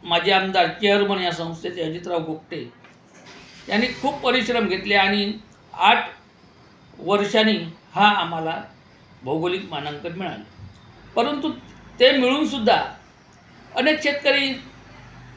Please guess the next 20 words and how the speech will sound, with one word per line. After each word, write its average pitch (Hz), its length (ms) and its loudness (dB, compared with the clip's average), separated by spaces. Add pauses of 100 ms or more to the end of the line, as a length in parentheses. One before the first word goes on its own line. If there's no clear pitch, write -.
(840)
यामध्ये 220 380 2
सहभागी 220 420 2
होऊन 208 140 4
त्यांनी 214 440 -2 (440)
जीआय 202 200 4
सर्टिफिकेट 190 680 -6 (160)
घेतलं, 135 340 -8 (480)
परंतु 262 340 4
ह्या 269 260 6
बोगस 226 440 4
विक्रीला 262 380 2
काही 247 260 4
पायबंद 214 480 2 (280)
बसत 180 340 -4
नव्हता. 127 380 -10 (1160)
त्यासाठी 285 420 2
आता 269 200 0
संस्थेने 233 420 0
असं 220 260 -2
ठरवलं 202 380 0